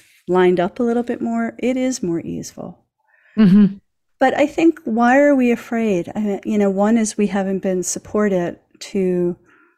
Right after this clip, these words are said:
Speaker 1: be our unique selves. I mean, I think you get younger kids now that are getting supported that way, and that is such a beautiful thing to see. It makes me almost cry.
Speaker 2: Mm.
Speaker 1: But most of us, most of who are listening to these podcasts, you know, we weren't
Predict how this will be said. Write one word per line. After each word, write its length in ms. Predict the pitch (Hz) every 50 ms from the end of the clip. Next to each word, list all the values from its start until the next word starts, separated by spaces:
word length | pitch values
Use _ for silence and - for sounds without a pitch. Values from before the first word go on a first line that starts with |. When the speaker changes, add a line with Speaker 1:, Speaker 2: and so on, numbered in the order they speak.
| _ _ _ _ _
Speaker 1:
be 260 | 220 208 208 208 202
our 160 | 190 180 185
unique 400 | 185 180 180 180 175 170 160 -
selves. 640 | - - - 185 190 175 165 165 170 190 - - -
I 40 | -
mean, 200 | 196 190 175 175
I 60 | 180
think 520 | 180 - - 220 208 202 208 - - - _ _ _ _ _ _ _
you 200 | - 202 208 196
get 260 | - 202 180 - -
younger 400 | - 185 185 180 185 196 190 196
kids 400 | 190 - - 214 196 180 - -
now 560 | 180 170 170 170 180 196 220 247 294 320 339 311
that 160 | - 233 214 208
are 100 | 202 190
getting 460 | 196 - - 180 160 165 202 254 269
supported 580 | - - 302 277 - - 254 262 262 277 277
that 220 | - 262 254 247 -
way, 320 | - 262 269 262 277 -
and 180 | - - 185 208
that 140 | 240 339 185
is 180 | 202 - -
such 400 | - - - - 240 240 - -
a 80 | - -
beautiful 460 | 208 - 220 220 226 220 - - 208
thing 200 | - 208 202 202
to 60 | 196 202
see. 480 | - - - 190 190 202 214 226 - _ _ - - - - _ _ - 117 - _
It 100 | - 196
makes 260 | 208 196 196 196 -
me 140 | - 180 175
almost 320 | 180 185 180 165 165 - -
cry. 680 | - - - - 151 151 151 160 190 247 294 339 349 _ _ _ _ _ _ _ _ _ _ _ _ _
Speaker 2:
Mm. 300 | 175 180 175 170 151 156
Speaker 1:
But 240 | 302 247 - -
most 340 | 269 294 330 370 370 359 -
of 80 | 240 - -
us, 180 | - - -
most 240 | - 254 285 - -
of 120 | 294 254
who 180 | - - 262 240
are 100 | 233 220
listening 440 | 208 226 233 - - 240 220 208 208
to 100 | - -
these 180 | 208 220 226 -
podcasts, 680 | - - 254 240 240 - - 262 247 240 247 - - -
you 80 | 262
know, 220 | 254 262 262 254 247
we 200 | 233 247 277 302
weren't 520 | 294 294 302 294 294 277 247 214 - -